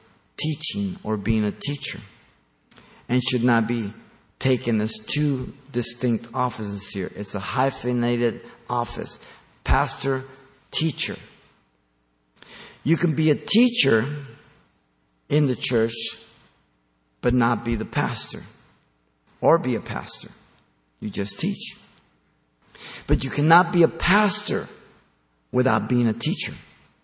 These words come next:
because you have to feed the flock of God. There's no such thing. The word for pastor here has as its root meaning an idea to protect.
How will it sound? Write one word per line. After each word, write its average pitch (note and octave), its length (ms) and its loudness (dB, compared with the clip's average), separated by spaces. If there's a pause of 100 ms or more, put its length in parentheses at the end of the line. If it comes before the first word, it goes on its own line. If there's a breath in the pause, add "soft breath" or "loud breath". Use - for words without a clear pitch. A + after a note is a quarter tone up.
(920)
because G#2 280 -4
you G#2+ 100 0
have A2 280 0
to G#2 80 -6
feed A#2 300 -2
the G#2+ 60 -4
flock - 340 -2
of G#2 100 -8
God. - 260 -2 (1040 soft breath)
There's A#2+ 180 -2
no A#2+ 120 -2
such G2+ 220 -6
thing. C3 300 -4 (2750 loud breath)
The C#3 100 4
word E3+ 180 6
for D3 160 -2
pastor D3 500 4
here A#2 440 -2 (960)
has C#3+ 320 2
as B2 180 0
its A#2 240 -4
root C#3 240 2
meaning A#2+ 640 2 (640 soft breath)
an A#2+ 160 0
idea B2 560 0
to A2 240 -6
protect. A#2 640 -4